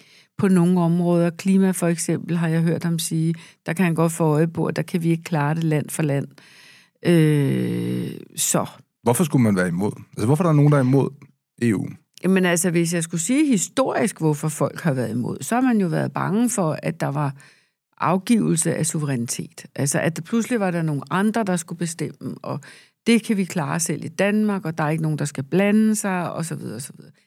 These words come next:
Speaker 1: Det har været hovedforklaringen hos dem, der har været imod.
Speaker 2: Vil det også være typisk være dem, der ikke kan lide, at der kommer fremmede til vores land og sådan noget?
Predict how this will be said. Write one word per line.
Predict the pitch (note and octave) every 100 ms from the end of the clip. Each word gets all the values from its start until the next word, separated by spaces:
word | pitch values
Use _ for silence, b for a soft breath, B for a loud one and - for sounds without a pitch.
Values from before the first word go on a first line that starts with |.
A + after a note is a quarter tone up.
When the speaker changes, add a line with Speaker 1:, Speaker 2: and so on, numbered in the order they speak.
| _
Speaker 1:
Det | A#3+
har |
været | G#3+ F3+
hovedforklaringen | D#3+ F3+ G#3+ G3+ E3 D3+ - - - - B B _ -
hos | E3
dem, | E3 D3
der | D#3
har | D#3
været | C#3 A#2+
imod. | B2 A#2 - _ -
Speaker 2:
Vil | G#2+
det | A#2
også | -
være | B2
typisk | - A#2 A#2+ -
være | G2
dem, | G2 G2+
der | G2+
ikke | G2+
kan | G#2
lide, | G2
at | G2+
der | G2
kommer | - F#2+ F#2
fremmede | - E2 F#2 F2+
til | -
vores | E2+ -
land | E2 -
og | -
sådan | -
noget? | -